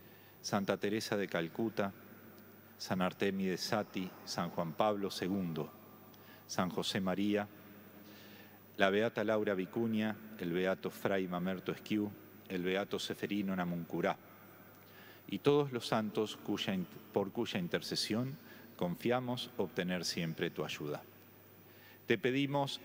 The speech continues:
Padre, que esta víctima de reconciliación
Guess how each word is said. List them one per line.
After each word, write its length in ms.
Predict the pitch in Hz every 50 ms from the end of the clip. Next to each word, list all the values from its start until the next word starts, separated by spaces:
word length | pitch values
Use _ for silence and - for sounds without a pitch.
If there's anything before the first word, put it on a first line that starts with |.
| -
Padre, 380 | - 123 123 127 127 123 120 120
que 140 | 113 - 120
esta 200 | - - - 110
víctima 480 | 104 123 120 - - 127 120 110 107
de 80 | 101 98
reconciliación 1200 | 92 107 117 - - 107 98 90 - 113 101 101 95 - - - - 110 110 117 123 127 131 -